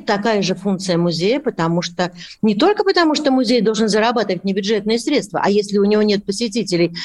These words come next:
простите, то на что ты будешь жить? Не только п-, из соображений экономики,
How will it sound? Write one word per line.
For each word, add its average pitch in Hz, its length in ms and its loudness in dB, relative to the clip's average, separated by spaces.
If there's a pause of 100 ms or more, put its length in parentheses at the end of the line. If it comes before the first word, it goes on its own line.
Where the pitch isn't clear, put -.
(140)
простите, 214 500 0
то 190 100 0
на 190 140 2
что 208 180 -2
ты 196 180 0
будешь 185 340 0
жить? - 420 -2 (220)
Не 247 180 0
только 294 420 2
п-, - 160 -2
из 214 140 0
соображений 214 600 0
экономики, 180 640 -2